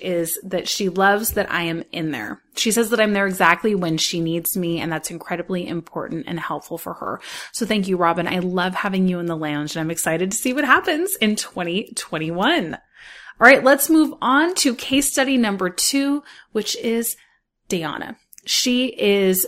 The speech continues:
wonderful. She's a content marketing and digital P R expert. She runs the website pitch and profit dot com. And she came into the lounge and she was already rocking her business. Like, she totally was. She had the visibility down. She was working on the publicity,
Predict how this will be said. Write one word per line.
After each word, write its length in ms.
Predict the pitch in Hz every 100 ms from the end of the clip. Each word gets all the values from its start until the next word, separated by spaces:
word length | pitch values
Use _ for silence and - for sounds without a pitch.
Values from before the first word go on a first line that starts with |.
| -
wonderful. 640 | 208 196 226 233 240 220
She's 220 | 208 208
a 60 | 208
content 500 | - 214 214 233 -
marketing 420 | 190 185 190 185
and 120 | 185
digital 320 | 180 180 190 185
P 260 | - 196
R 240 | 170 165 -
expert. 520 | 185 - - 302 381
She 200 | - 262
runs 300 | 214 202 196
the 80 | 190
website 520 | 180 175 - 185 -
pitch 360 | - 262 - - -
and 300 | 180 170 -
profit 560 | - - 214 - 269 - -
dot 440 | 185 160 - - -
com. 460 | - 247 269 392 - - - -
And 200 | 240 240
she 140 | -
came 240 | 392 523 440
into 180 | 370 269
the 80 | 226
lounge 420 | 208 208 214 208
and 180 | 220 214
she 340 | - 330 339
was 180 | 320 285
already 340 | - 214 214
rocking 400 | 190 170 165 185
her 120 | 175
business. 480 | 151 135 - - -
Like, 160 | 165 175
she 140 | 226
totally 340 | 190 196 165 156
was. 340 | 113 78 - - - -
She 140 | -
had 160 | 254 285
the 60 |
visibility 520 | 269 262 247 247 240 233
down. 280 | 220 220
She 140 | 208 214
was 120 | 185
working 320 | 196 226 277
on 100 | 247
the 60 | 233
publicity, 760 | 226 196 190 185 - 185 180